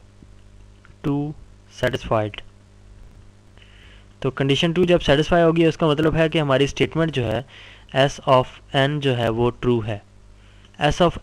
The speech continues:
n क्या है? जो हमारे पास स्टेटमेंट है जिसको हम प्रूव करना चाह रहे थे। प्रूफ यहाँ पर देखें, हमारे पास S of n क्या है? S of n जो है,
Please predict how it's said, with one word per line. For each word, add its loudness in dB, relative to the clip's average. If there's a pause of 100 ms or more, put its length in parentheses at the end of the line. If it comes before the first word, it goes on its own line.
n 2
क्या 4
है? 0 (460)
जो 0
हमारे 0
पास -2
स्टेटमेंट 0
है 2
जिसको -6
हम -2
प्रूव 2
करना -2
चाह 0
रहे 0
थे। -6 (600)
प्रूफ 0
यहाँ -2
पर -2
देखें, -4
हमारे -4
पास -4 (100)
S -6
of -2
n -4
क्या -4
है? -10 (1500)
S -2
of 0 (160)
n -2 (160)
जो -2
है, -2